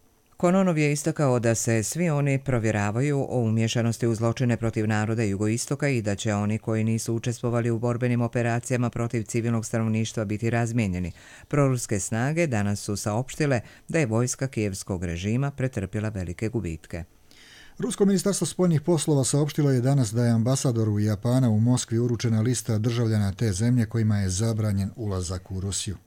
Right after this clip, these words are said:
Speaker 1: U saopštenju se ističe da je lista odgovor Japanu na uvođenje zabrane ulaska određenom broju ruskih državljana.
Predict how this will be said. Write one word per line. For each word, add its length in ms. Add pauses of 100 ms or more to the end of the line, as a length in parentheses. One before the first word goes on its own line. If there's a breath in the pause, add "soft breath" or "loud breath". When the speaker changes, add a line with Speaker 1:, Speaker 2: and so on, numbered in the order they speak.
Speaker 1:
U 120
saopštenju 580
se 180
ističe 420
da 140
je 120
lista 460 (140)
odgovor 460
Japanu 460
na 140
uvođenje 520
zabrane 460
ulaska 500
određenom 640
broju 240
ruskih 420
državljana. 720